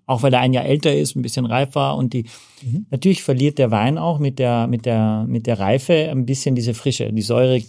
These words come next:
Speaker 1: geht ein bisschen zurück einfach und deswegen wirkt der junge, frische Wein immer ein bisschen säurelastiger, obwohl
Speaker 2: Aber,
Speaker 1: der,
Speaker 2: aber ist
Speaker 1: der,
Speaker 2: das
Speaker 1: der P-H-Wert der gleiche ist in der Flasche.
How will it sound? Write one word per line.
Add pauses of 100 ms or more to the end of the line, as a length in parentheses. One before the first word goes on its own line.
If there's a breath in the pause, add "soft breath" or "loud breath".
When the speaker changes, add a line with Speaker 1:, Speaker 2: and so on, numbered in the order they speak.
(120)
Speaker 1:
geht
ein
bisschen
zurück
einfach
und
deswegen
wirkt
der
junge,
frische
Wein
immer
ein
bisschen (720)
säurelastiger,
obwohl
Speaker 2:
Aber,
Speaker 1:
der,
Speaker 2:
aber
ist
Speaker 1:
der,
Speaker 2:
das
Speaker 1:
der
P-H-Wert
der
gleiche
ist
in
der
Flasche.